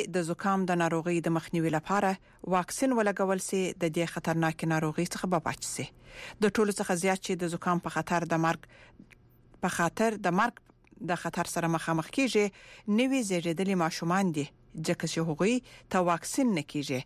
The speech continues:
دا چې نوي زیږیدلي ماشومان څنګه باید د زکام د ناروغۍ څخه وساتل سي، د امریکا غږ خبریالي جولین مکبرایت په دې هکله معلومات راټول کړي دي چې په دې راپور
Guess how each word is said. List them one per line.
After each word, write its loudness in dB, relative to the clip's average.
دا 6
چې 0
نوي 2
زیږیدلي -2
ماشومان -2
څنګه 2
باید 0
د 0
زکام 0
د 2
ناروغۍ 0
څخه -6
وساتل 0
سي، 4
د 4
امریکا -2
غږ 0
خبریالي 0
جولین 0
مکبرایت 0
په 0
دې 4
هکله 0
معلومات 0
راټول -2
کړي 0
دي 2
چې -4
په -2
دې 0
راپور -4